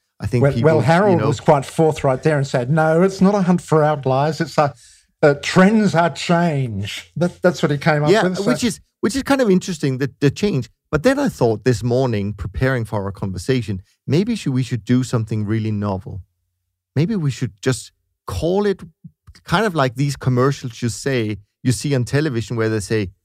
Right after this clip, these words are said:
Speaker 1: "It does exactly what it says on the tin."
Speaker 2: <laughs>
Speaker 1: So maybe we should call it globally diversified because we are,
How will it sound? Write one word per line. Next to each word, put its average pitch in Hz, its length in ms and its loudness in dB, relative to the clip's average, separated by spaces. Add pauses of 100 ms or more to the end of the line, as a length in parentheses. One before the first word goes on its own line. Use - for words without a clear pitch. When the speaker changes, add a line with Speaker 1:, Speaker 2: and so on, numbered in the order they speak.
(180)
Speaker 1:
"It - 80 -2
does 90 200 -2
exactly 110 500 0
what 98 220 0
it 90 120 -6
says 98 280 0
on 98 100 -2
the 90 80 -2
tin." 90 480 -2 (160)
Speaker 2:
<laughs> 285 140 -6
Speaker 1:
So 135 120 -2
maybe 240 320 0
we 170 140 -2
should 147 220 -2
call 156 320 0
it 117 140 0 (300)
globally 214 560 4
diversified 135 800 0
because 127 320 -2
we 113 180 0
are, 113 500 -2